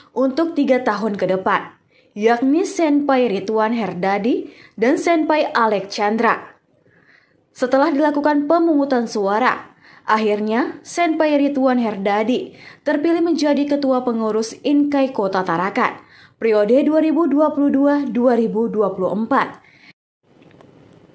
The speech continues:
Dengan perolehan dua belas suara,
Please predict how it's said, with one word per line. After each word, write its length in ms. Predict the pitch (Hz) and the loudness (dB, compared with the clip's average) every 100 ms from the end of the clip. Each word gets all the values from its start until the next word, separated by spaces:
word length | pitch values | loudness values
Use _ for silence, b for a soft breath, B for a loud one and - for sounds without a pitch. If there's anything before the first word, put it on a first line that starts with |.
| B B B B B - | B B B B B -2
Dengan 400 | 208 233 247 269 | 2 4 4 2
perolehan 600 | 311 311 311 294 320 302 | 2 4 4 2 2 2
dua 200 | 285 262 | 2 2
belas 280 | 214 208 202 | 2 0 0
suara, 520 | 208 190 220 196 | 0 2 2 0